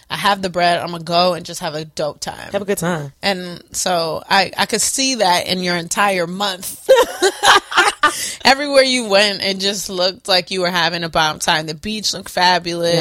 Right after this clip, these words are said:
Speaker 2: Yo.
Speaker 1: It looked like you, the weather was amazing.
Speaker 2: I wanna show the world, like, how beautiful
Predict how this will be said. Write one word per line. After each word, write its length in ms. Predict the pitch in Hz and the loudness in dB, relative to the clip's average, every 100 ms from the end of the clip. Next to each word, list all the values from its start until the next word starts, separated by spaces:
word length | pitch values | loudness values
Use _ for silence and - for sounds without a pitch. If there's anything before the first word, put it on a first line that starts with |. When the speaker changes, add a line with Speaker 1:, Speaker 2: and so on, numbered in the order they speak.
| 165 143 | 2 2
Speaker 2:
Yo. 140 | 143 | 0
Speaker 1:
It 40 | |
looked 140 | 170 175 | -2 -4
like 200 | 170 - | -6 -6
you, 80 | 170 | -6
the 160 | 175 | -4
weather 400 | 165 165 170 170 | 2 2 4 2
was 160 | 170 170 | 0 -4
amazing. 680 | 180 170 170 170 175 170 170 | -4 -4 -4 -4 -2 0 2
Speaker 2:
I 60 | 294 | 4
wanna 340 | 339 302 247 | 2 2 0
show 220 | 214 226 | 0 0
the 100 | 180 | 2
world, 440 | 147 143 180 170 151 | 2 2 4 4 2
like, 160 | 156 170 | -2 -2
how 160 | 165 | -4
beautiful 920 | - 147 160 165 - 151 139 139 147 | -4 -2 0 2 0 -4 -4 -6 -10